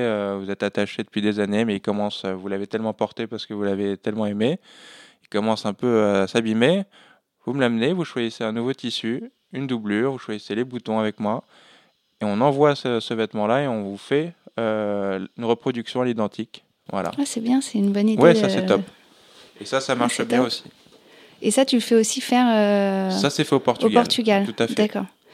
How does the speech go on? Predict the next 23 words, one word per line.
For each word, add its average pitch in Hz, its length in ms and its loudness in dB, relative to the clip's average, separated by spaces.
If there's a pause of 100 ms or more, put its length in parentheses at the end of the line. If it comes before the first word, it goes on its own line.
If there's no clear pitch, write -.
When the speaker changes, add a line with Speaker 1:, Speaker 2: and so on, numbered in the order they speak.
(240)
Speaker 1:
Il 214 120 2
Speaker 2:
Mais 214 60 6
Speaker 1:
faut 247 220 10
Speaker 2:
et 220 60 10
ils 214 60 8
Speaker 1:
accepter - 20 6
de 226 160 6
se 254 140 6
Speaker 2:
recherchent 254 220 2
le 233 60 6
Speaker 1:
séparer, 226 240 8
Speaker 2:
même, 240 120 8
Speaker 1:
euh. 214 300 6
Speaker 2:
euh, - 20 4
enfin, 196 220 0
plus 220 260 0
ou 226 60 8
moins 233 220 8
le 247 100 8
même 214 220 6
tissu, 240 520 0
euh. 202 380 2 (380)
Speaker 1:
Alors, 113 440 4